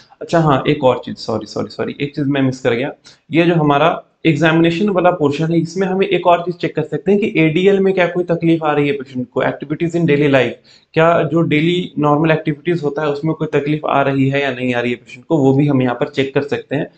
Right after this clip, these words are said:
patient से काम कराकर थोड़ा बहुत। Clear? चलिए,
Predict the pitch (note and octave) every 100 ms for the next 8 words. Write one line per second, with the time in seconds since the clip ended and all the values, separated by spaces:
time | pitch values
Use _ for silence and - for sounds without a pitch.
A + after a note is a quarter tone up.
0 | _ - C3 B2+ B2 C3 A#2+ A#2 A#2 A#2
1 | A2 A2+ - - - - _ _ _ -
2 | E3+ E3+ - _ - - _ _ _ -
3 | A#2 A2+